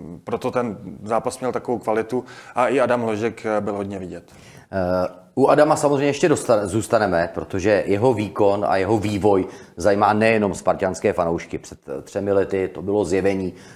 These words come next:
Speaker 2: na české fotbalové scéně, pak to samozřejmě i vzhledem k tomu věku,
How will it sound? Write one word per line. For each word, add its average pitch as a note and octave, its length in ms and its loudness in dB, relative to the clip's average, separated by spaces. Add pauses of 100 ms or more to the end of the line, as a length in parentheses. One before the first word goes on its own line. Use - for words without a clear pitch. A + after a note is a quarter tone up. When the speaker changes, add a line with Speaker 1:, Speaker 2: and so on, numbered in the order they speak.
Speaker 2:
na F2+ 60 -14
české G2+ 340 -2
fotbalové F#2+ 480 4
scéně, F#2+ 400 0
pak - 180 -2
to A2 100 -4
samozřejmě F#2+ 520 -4
i - 120 -2
vzhledem G2+ 360 2
k - 20 -10
tomu G#2 220 -2
věku, G2 300 0